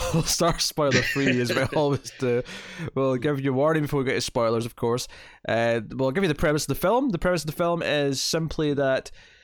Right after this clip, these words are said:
Speaker 1: C M Punk and his new wife, or not, no, not new wife, but they're, h-, him and his wife, they've bought a new house.
Speaker 2: Mm-hmm.
Speaker 1: Uh, we find out throughout the course of the film why they need a sort of fresh start, but they've bought this new house, and he shows up early on his own to renovate it and sort of fix it up and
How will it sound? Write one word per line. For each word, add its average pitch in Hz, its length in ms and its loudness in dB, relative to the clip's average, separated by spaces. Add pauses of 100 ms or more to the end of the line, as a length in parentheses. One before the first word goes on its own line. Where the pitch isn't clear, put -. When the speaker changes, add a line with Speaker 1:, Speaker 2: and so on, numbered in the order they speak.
(480)
Speaker 1:
C 220 220 2
M 180 120 2
Punk 220 360 2
and 165 180 0
his 151 280 2
new 156 140 2
wife, 156 400 0
or 127 180 0
not, 160 220 0
no, 113 200 0
not 95 140 -6
new 87 140 -8
wife, 82 240 -8
but 113 120 -4
they're, 123 100 0
h-, - 340 -8
him 147 180 0
and 165 100 2
his 123 120 -2
wife, 110 220 -2 (180)
they've 120 160 -2
bought 190 180 4
a 180 40 2
new 160 140 2
house. 98 380 -2
Speaker 2:
Mm-hmm. - 540 -14
Speaker 1:
Uh, 101 200 0
we 120 100 0
find 175 220 2
out 160 120 0
throughout 143 140 0
the 127 60 0
course 127 160 -4
of 120 60 -2
the - 40 -6
film 113 400 -2
why 117 560 2
they 101 100 -4
need 107 140 -2
a 104 160 0
sort - 240 -2
of 101 80 -4
fresh 107 320 0
start, 196 340 0
but 135 80 -2
they've 131 100 -4
bought 175 140 0
this 151 200 -2
new 123 100 0
house, 107 300 0 (320)
and 113 240 0
he 147 180 2
shows 135 240 0
up 123 240 0
early 120 360 2
on 117 120 2
his 120 140 0
own 107 240 0
to 110 140 -2
renovate 104 460 0
it 95 80 2
and 95 140 -4
sort 92 140 -2
of 95 60 -6
fix - 280 -4
it 101 60 0
up 104 420 0
and 90 240 -8